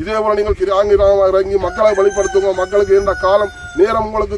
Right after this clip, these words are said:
காலம் குறைவா இருக்கு, நாள் குறைவா இருக்கு, வேகமா நீங்கள் வேலை செய்யுங்கன்னு சொல்லி அந்த ஒரு தம்பி சொல்லி போட்டு போனார். நான் அவரை கை கொடுத்து, உண்மையா ஐயா,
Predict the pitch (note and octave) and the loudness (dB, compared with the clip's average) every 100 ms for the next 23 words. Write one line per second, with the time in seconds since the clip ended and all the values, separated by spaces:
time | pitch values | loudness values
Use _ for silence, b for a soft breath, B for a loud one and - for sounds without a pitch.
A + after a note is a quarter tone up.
0 | G3+ D4+ A3+ G#3+ G#3 G#3+ F#3+ F#3 F#3+ G3 | -2 0 0 -2 -4 0 0 0 -4 -4
1 | G#3+ G#3+ G#3+ G#3 F#3 F3+ F3+ B B - | -4 -6 0 0 0 -6 -10 B B -8
2 | A3 A#3+ A3+ G#3+ G#3 G3+ F#3+ G3+ G3+ G3 | -4 -2 0 -2 0 0 2 2 0 0
3 | G3 F#3+ F#3 G3+ F#3+ F#3 F#3+ D#3+ E3+ A3 | 0 0 0 0 -2 -2 -4 -2 -2 -2
4 | A3 G3+ G3 F#3+ F#3+ F#3 F#3+ F#3 B B | -4 -4 -4 -2 -4 -2 -4 -6 B B
5 | B D#4+ G3 G3 F#3 - F#3 A#3+ A3+ F#3+ | B -4 0 2 2 2 -2 -2 -8 -10
6 | G3+ G3 G#3+ G3+ G3+ G#3+ | -10 -8 0 0 0 -2